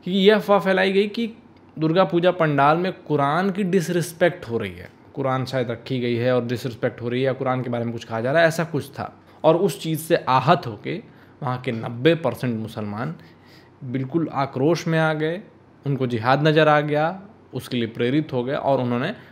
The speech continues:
मूर्तियाँ तोड़ना शुरू कर दिया। वहाँ पे अफरा तफरी का माहौल पैदा हो गया, एक तरीके का वायलेंस क्रिएट हो गया। और ये सब हुआ आरती के दौरान। मतलब आप समझ सकते हैं, अगर मुसलमानों के कॉन्टेक्स्ट में देखा जाए, जब उनकी अजान हो रही हो, आपको लग रहा है कहीं से रिलेटेड है।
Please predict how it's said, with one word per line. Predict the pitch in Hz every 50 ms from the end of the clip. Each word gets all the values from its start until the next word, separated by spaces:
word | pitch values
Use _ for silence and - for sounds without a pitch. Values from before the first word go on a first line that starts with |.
| - - - 120
मूर्तियाँ | 127 123 120 - 123 123 127 135
तोड़ना | 127 123 113 113 113 113
शुरू | 110 - 117 117 117
कर | 120 117 113
दिया। | 113 123 123 131 135 151 151 - - - - - -
वहाँ | 143 135 143
पे | 131 147 139 - - - - - -
अफरा | 113 - 139 139
तफरी | 131 127 - 131 131
का | 113 127
माहौल | 123 117 110 113 120 131 135
पैदा | 127 127 127 127 127
हो | 123 123
गया, | 127 135 131
एक | 127
तरीके | 131 131 127 139 143
का | 143
वायलेंस | 135 117 117 110 113 131 147 143 -
क्रिएट | - 135 131 135 135 - 135
हो | 135 139
गया। | 139 143 147
और | - 123 147 139
ये | 147 185 180
सब | 185 202 190 147 117 120
हुआ | 131 147 170
आरती | 180 - - - 135 131 135 131 - - 160 135
के | 104 120 107
दौरान। | 101 104 104 98 98 98 - - - 143
मतलब | 175 196
आप | 185
समझ | - 170 175 180 175
सकते | - 165 139 - - 147
हैं, | 143 175 202 190
अगर | 165 160 147
मुसलमानों | 139 131 - - 131 123 127 156 160
के | -
कॉन्टेक्स्ट | - 127 117 113 113 - -
में | 117 107
देखा | 107 104 113 104
जाए, | 107 120 147 - - - - - - -
जब | 135 131
उनकी | 139 143 120 143 156
अजान | - - 120 127 120 120 120 120 127 135 131 120
हो | 113 117 110
रही | 110 110 107 104
हो, | 101 104 104 101 101 - - - - - - - - _ _ - - -
आपको | 147 - 170
लग | 185
रहा | 202 202
है | 202
कहीं | 202 196 185
से | 160 - 196 185 185 180
रिलेटेड | 165 160 165 156 156 180 180 156
है। | 156 175